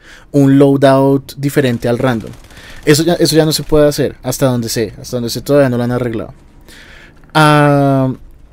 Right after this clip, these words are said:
déjenme decirles que eso es un problema, o sea, eso que hicieron es un error, el, el triple hijo de puta, es un error gigante. Gigante, gigante, gigante. Porque el demográfico en el que yo estoy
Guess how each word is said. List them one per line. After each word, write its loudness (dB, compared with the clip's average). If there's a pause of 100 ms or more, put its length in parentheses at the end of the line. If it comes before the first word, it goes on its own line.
(580)
déjenme 2
decirles 0
que 0
eso 0
es -4
un -2
problema, 0 (560)
o -8
sea, 2
eso 2
que -6
hicieron 0
es 0
un 0
error, 0 (200)
el, 0 (240)
el -2
triple -6
hijo -2
de -6
puta, -12
es -8
un -2
error -2
gigante. -6 (540)
Gigante, 0
gigante, -2
gigante. -6 (480)
Porque 2
el 2
demográfico 0
en -2
el -6
que -4
yo 2
estoy 0